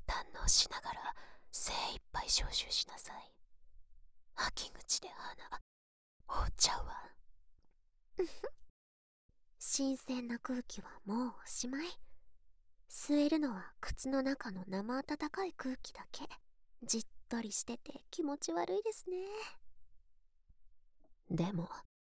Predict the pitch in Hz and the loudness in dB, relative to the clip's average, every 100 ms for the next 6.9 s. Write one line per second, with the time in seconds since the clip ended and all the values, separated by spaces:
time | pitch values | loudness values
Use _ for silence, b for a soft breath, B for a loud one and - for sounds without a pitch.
0 | _ _ _ _ - 269 302 311 247 196 | _ _ _ _ -6 6 6 6 4 8
1 | - 220 262 277 269 262 233 180 165 165 | 8 8 6 4 4 4 4 2 0 -2
2 | - 160 - - - _ _ _ - - | -4 -4 -4 -6 -10 _ _ _ -18 -8
3 | - 190 151 156 - 180 185 185 202 - | 8 8 8 6 6 6 6 4 2 -2
4 | - 165 - 147 - 190 - - - 180 | 0 2 2 4 4 2 -2 -2 -2 -4
5 | - _ - 233 247 247 226 220 247 294 | -8 _ 6 8 8 6 6 6 8 6
6 | 285 220 - 147 - 170 190 185 | 2 -4 -2 -2 0 2 2 0